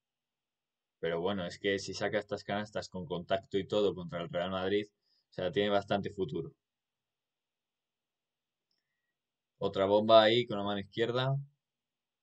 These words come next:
Ahí robando la cartera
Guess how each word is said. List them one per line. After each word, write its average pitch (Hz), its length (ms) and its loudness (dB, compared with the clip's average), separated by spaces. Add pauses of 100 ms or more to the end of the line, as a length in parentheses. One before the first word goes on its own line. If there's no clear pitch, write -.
(3750)
Ahí 104 460 -2
robando 101 380 0
la 98 100 6
cartera 107 560 2